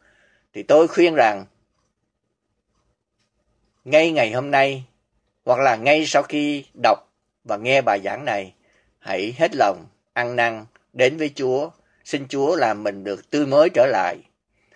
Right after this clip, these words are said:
phục hồi lại tình yêu ban đầu mình đã có với Chúa để sống một cách xứng đáng trong những tháng ngày còn lại mà Chúa ban cho mình. Nguyện Đức Thánh Linh dẫn chúng ta vào trong mọi lẽ thật của lời Chúa. Nguyện lời Chúa thánh hóa chúng ta.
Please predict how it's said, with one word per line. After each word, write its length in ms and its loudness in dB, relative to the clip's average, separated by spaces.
phục 140 -2
hồi 220 4
lại 240 2
tình 220 -6
yêu 240 -2
ban 200 0
đầu 240 2
mình 180 -12
đã 100 -8
có 320 2
với 200 -4
Chúa 340 -4
để 380 -6
sống 220 0
một 100 -14
cách 120 -4
xứng 280 -8
đáng 320 0
trong 200 -2
những 180 -12
tháng 220 -4
ngày 220 -2
còn 180 -2
lại 300 -8
mà 120 -20
Chúa 120 -6
ban 260 -2
cho 120 -4
mình. 160 -12
Nguyện 420 -6
Đức 140 -6
Thánh 140 -4
Linh 220 0
dẫn 200 -2
chúng 160 -8
ta 320 2
vào 300 0
trong 220 0
mọi 160 2
lẽ 140 6
thật 180 -4
của 100 -4
lời 240 -2
Chúa. 320 -6
Nguyện 180 -2
lời 200 4
Chúa 380 2
thánh 180 -4
hóa 220 2
chúng 220 -8
ta. 380 0